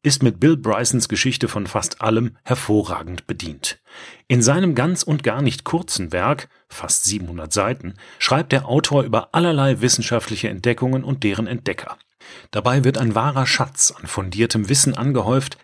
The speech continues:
der nicht nur unterhaltsam und humorvoll aufbereitet ist, sondern vor allem komplexe Themengebiete verständlich darstellt. Warten auf Foucault.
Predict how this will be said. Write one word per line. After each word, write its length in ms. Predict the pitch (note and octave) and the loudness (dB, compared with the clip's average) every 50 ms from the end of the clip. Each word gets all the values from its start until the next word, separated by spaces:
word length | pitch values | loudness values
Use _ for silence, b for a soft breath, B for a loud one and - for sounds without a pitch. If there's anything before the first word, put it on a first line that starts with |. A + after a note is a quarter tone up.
| b - - | b -2 0
der 100 | A2 G#2+ | 2 2
nicht 260 | B2 D3+ - - - | 2 2 2 2 2
nur 140 | A#2 A2+ - | 2 2 0
unterhaltsam 680 | G#2+ F2+ F2+ E2 F#2 A2 C3+ C#3 C#3 B2+ G#2+ G2 F#2 | -2 -4 -2 0 2 2 2 2 2 0 0 0 0
und 140 | F2+ F2 - | -4 -6 -8
humorvoll 480 | F#2+ F2+ F#2 G#2+ C3 B2 - G2+ F2+ E2 | -6 -4 0 0 0 2 0 0 0 0
aufbereitet 640 | G#2 D3 - - G2 F2 F#2 G2+ A2 - B2+ - | -2 -2 -2 -2 -2 0 0 0 -2 -2 -4 -2
ist, 320 | C3+ E3 - - - - - | 0 0 0 0 -2 -6 -4
sondern 320 | - - A#2+ C3+ C#3+ C#3 | 0 4 4 6 6 4
vor 160 | - - - | 2 -2 -4
allem 180 | - B2+ C#3 C3+ | 0 0 2 2
komplexe 540 | C#3 A2+ A2 - - C3+ C3+ - - C#3 C3+ | 4 2 0 2 0 0 0 0 0 0 0
Themengebiete 640 | - C#3+ C#3 C3 B2+ A#2 G#2+ G2+ G2 G#2 - C3 B2+ | 2 2 2 4 4 2 0 0 -2 -2 -4 -4 -4
verständlich 640 | - D3 C#3+ - - G2 D#2+ - - - - - | -2 -2 0 2 2 0 0 -2 -6 -10 -8 -4
darstellt. 600 | - - F#2+ - - - - - - - - - - _ _ _ _ _ _ _ _ _ _ _ _ _ _ _ _ _ _ _ _ _ _ _ _ | -4 -4 -2 -2 -6 -8 -8 -12 -16 -16 -18 -18 -18 _ _ _ _ _ _ _ _ _ _ _ _ _ _ _ _ _ _ _ _ _ _ _ _
Warten 500 | - F2 F2+ B2 D3+ D3+ - - G2 - | -4 0 0 0 0 0 0 0 0 0
auf 360 | - G#2+ A2 A#2 - - - - | 0 -2 -2 -2 -2 -6 -10 -8
Foucault. 540 | - - - C3 C3+ - F#3+ C#3 - - | -6 -4 -4 -4 0 2 2 0 0 -2